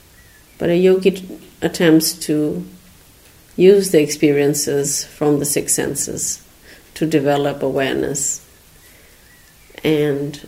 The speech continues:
other wholesome qualities. And without that, then the same experiences of the six senses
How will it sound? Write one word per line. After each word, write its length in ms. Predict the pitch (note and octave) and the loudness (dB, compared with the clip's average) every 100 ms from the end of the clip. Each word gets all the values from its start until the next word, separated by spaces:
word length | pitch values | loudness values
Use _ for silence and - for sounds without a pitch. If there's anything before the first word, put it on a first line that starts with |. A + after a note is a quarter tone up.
| - | -8
other 220 | C#3 D3+ | -4 -4
wholesome 320 | D3 - E3+ | -4 -6 -8
qualities. 840 | - E3+ F3+ F#3 D#3 C#3 D#3+ - - - _ _ _ _ - - - - - - _ - - - | -6 -2 -2 -4 -6 -6 -8 -12 -20 -20 _ _ _ _ -20 -20 -20 -20 -20 -20 _ -20 -20 -10
And 120 | E3+ | -4
without 420 | E3 E3 F3 D#3+ | -2 0 0 0
that, 240 | - D3 - - - - - - - | -2 -4 -6 -12 -20 -20 -20 -20 -10
then 240 | C3+ D#3 | 0 2
the 80 | D3 | 2
same 280 | C#3+ D3+ D3 | 2 4 4
experiences 920 | C#3 - C#3+ C3+ C3+ C3+ A2+ B2 - | 2 -2 0 0 0 -2 -4 -4 -6
of 220 | - B2+ | -6 -8
the 80 | C3 | -4
six 300 | C3 B2+ - | -4 -4 -6
senses 720 | - - A#2+ A#2 - - - | -6 -6 -6 -6 -4 -6 -6